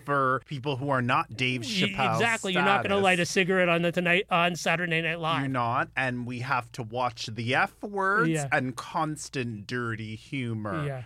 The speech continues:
Speaker 1: And we have to watch some of our L G B T Q jokes,
Speaker 2: Oh,
Speaker 1: too.
Speaker 2: absolutely.
Speaker 1: Yeah.
Speaker 2: Absolutely.
Speaker 1: Mm-hmm. And
Speaker 2: But
Speaker 1: the
Speaker 2: a lot of
Speaker 1: race
Speaker 2: the
Speaker 1: jokes.
Speaker 2: L G B T Q people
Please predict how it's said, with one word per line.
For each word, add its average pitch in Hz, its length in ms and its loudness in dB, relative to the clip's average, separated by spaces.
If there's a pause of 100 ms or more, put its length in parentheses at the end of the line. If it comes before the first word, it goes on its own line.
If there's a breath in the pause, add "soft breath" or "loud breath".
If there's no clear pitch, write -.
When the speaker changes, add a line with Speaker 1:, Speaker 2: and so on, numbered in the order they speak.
(120)
Speaker 1:
And 117 100 -6
we 123 80 -2
have 131 140 0
to 147 80 -6
watch 135 260 -2
some 170 400 0
of 123 160 0
our 117 300 2
L 131 200 2
G 117 300 -4
B 117 180 -6
T 117 320 -8
Q 117 460 -6
jokes, 98 500 -4
Speaker 2:
Oh, 220 160 4
Speaker 1:
too. 226 80 6
Speaker 2:
absolutely. 214 600 2 (240)
Speaker 1:
Yeah. 117 240 0 (340)
Speaker 2:
Absolutely. 180 680 0 (120)
Speaker 1:
Mm-hmm. 131 240 -4 (100)
And 175 140 8
Speaker 2:
But 208 140 4
Speaker 1:
the 175 80 2
Speaker 2:
a - 20 4
lot 202 280 8
of - 20 6
Speaker 1:
race 262 100 6
Speaker 2:
the 233 140 6
Speaker 1:
jokes. 220 180 6
Speaker 2:
L 214 40 4
G 208 120 4
B 196 160 0
T 190 400 0
Q 208 260 0
people 165 540 -2